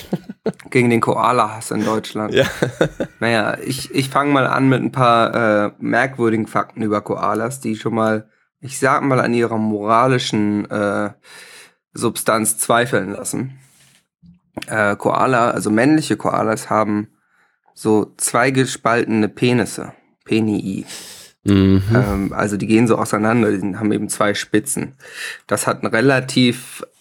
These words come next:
Speaker 1: einfachen Grund, und zwar, weil die weiblichen Koalas, äh, zwei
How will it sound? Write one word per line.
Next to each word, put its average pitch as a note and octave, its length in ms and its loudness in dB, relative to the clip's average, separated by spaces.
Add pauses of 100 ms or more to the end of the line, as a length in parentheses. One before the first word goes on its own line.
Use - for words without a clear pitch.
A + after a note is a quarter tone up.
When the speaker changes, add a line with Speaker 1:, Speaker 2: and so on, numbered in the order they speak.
Speaker 1:
einfachen B2 540 0
Grund, A#2 320 2
und A2+ 120 0
zwar, A2+ 300 0
weil A2+ 80 4
die G#2+ 220 2
weiblichen A2+ 500 0
Koalas, G#2+ 680 -2 (220)
äh, A#2 540 -4 (220)
zwei A2 760 0